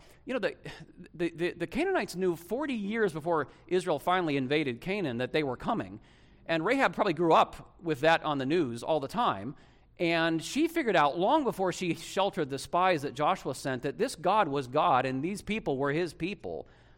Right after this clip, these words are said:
They had faith long before these works for which they're remembered. But it was through those works, Abraham's radical surrender of his son, Rahab's risking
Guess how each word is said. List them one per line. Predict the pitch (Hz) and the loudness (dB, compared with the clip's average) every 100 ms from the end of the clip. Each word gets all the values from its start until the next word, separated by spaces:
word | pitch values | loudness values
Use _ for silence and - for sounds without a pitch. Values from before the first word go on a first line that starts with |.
| - - | -20 -4
They | 220 | 0
had | 311 170 | 0 0
faith | 208 247 196 | 0 0 0
long | 180 180 | 0 0
before | 160 - 175 160 | -2 -2 0 2
these | 156 139 | 0 -2
works | 127 156 170 101 - - - - _ _ _ | -2 -2 -2 -4 -10 -12 -14 -20 _ _ _
for | 170 | -2
which | 165 165 - | -2 -2 -2
they're | 147 | -2
remembered. | 131 120 139 170 110 87 85 - - - - _ - - | -2 -2 -2 -4 -6 -10 -16 -20 -20 -20 -20 _ -20 -4
But | 180 | -2
it | 208 | 0
was | 180 - | -4 -4
through | 196 277 285 202 | -4 -2 0 0
those | 208 185 147 | 0 0 -2
works, | 143 151 208 208 - - - | -4 0 0 0 -4 -10 -8
Abraham's | 160 220 220 160 151 135 123 | -4 -2 -2 -2 -2 -4 -6
radical | 127 135 170 202 202 160 135 113 | -8 -2 2 4 4 2 -2 -8
surrender | - 127 113 120 135 113 98 | -8 -8 -4 -2 -2 -4 -6
of | 101 | -8
his | 113 - | -10 -12
son, | - 120 80 58 - - _ _ _ - | -8 -8 -8 -12 -20 -20 _ _ _ -2
Rahab's | 143 220 208 151 120 120 | 2 2 4 2 2 0
risking | 160 196 - 139 123 | -4 -4 -4 -4 -4